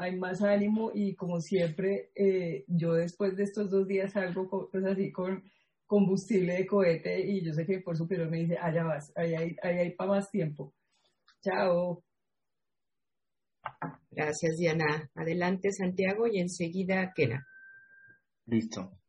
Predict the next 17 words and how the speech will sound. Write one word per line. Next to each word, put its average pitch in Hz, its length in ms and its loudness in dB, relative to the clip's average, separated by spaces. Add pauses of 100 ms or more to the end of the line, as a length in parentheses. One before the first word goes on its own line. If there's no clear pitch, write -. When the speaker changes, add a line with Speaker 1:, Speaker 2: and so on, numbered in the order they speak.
(2750)
Speaker 3:
Hola, 135 520 8
compañeros, 135 640 6
compañeras. 117 760 -2
Buenos 113 320 2
días, 127 280 2
soy 117 120 -2
Santiago, 107 420 -4
soy 104 200 -2
un 101 60 -8
comedor 98 300 -10
compulsivo, 107 680 -8 (360)
abstinente 104 480 -4
gracias 101 340 -2
a 101 60 -4
mi 98 140 -6
poder 101 240 -8
superior. 120 640 2